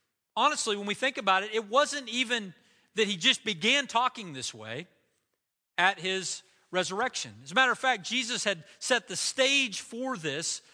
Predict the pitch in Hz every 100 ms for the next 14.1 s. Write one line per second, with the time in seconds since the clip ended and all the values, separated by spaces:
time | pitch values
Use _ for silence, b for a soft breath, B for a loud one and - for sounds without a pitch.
0 | b b 208 202 240 175 151 b b -
1 | 202 196 196 175 147 170 170 - 123 107
2 | 240 254 214 - B - 254 233 196 220
3 | 220 185 156 143 160 220 185 185 185 170
4 | 139 B - 170 - 233 240 170 156 139
5 | 208 208 147 131 123 - b b 190 196
6 | 175 160 143 151 160 151 - 117 104 _
7 | _ _ _ _ _ 160 185 214 202 185
8 | 156 165 233 226 185 151 151 180 185 175
9 | 165 165 - 208 208 - 147 139 143 160
10 | 156 156 147 156 170 196 208 190 131 156
11 | 131 147 139 - 196 139 B B - 196
12 | 262 202 190 190 214 233 - - 247 220
13 | - 196 180 175 220 196 - - 226 175
14 | 143